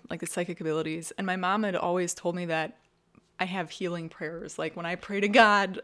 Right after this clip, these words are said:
you know, it, it would heal her. And I grew up very religious. I mean, very, very Catholic family.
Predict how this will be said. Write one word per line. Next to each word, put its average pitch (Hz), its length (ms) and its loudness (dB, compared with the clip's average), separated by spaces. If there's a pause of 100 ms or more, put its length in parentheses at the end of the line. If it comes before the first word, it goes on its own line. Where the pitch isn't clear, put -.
you 202 100 0
know, 185 140 0
it, - 140 -2 (540)
it 220 160 2
would 190 380 2 (300)
heal 294 380 2
her. 180 300 0
And 175 300 -4 (140)
I 262 120 4
grew 247 140 4
up 185 80 2
very 190 180 2
religious. 175 500 -4
I 190 60 -2
mean, 180 260 -2 (520)
very, 208 280 6
very 190 280 4
Catholic 180 760 -4
family. 175 720 -6